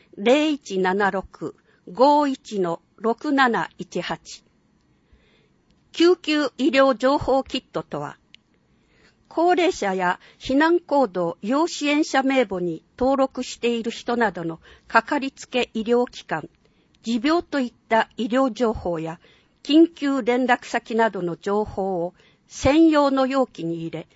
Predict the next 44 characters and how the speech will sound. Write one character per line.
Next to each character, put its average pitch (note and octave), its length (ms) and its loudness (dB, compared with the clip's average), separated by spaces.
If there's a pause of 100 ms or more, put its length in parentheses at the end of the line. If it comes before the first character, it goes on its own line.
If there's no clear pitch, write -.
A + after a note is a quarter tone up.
(320)
自 G#3 140 -10
宅 C#4 300 4
の A3+ 260 0
冷 C4+ 320 2
蔵 B3+ 220 -2
庫 F#3+ 120 -10
の F3 140 -6
中 F#3+ 300 -6
に E3 200 -6
保 E3+ 120 -8
管 G#3+ 260 0
し - 100 -12
て F#3+ 120 -6
お E3+ 80 -4
く F3 160 -14
も F3 100 -6
の D#3+ 140 -8
で D#3 160 -12
す。 - 180 -20 (1300)
救 E4 240 4
急 C#4+ 320 -2 (100)
医 B3+ 120 -2
療 C4+ 260 0
情 C4 180 4
報 A#3 240 -2
キ - 140 -12
ッ A3 60 -12 (120)
ト E3 120 -6
は、 D#3+ 180 -8 (400)
救 D#4+ 240 2
急 D4 260 -4
隊 C4 300 2
員 F#3 260 -2
が E3 180 -8 (260)
必 - 320 -4
要 D4 200 4
と C4+ 240 -2
判 C#4+ 320 2
断 F#3 220 -4
し - 100 -14
た F#3 160 -4
場 F3+ 240 -2
合 E3+ 80 -6
に D#3+ 300 -8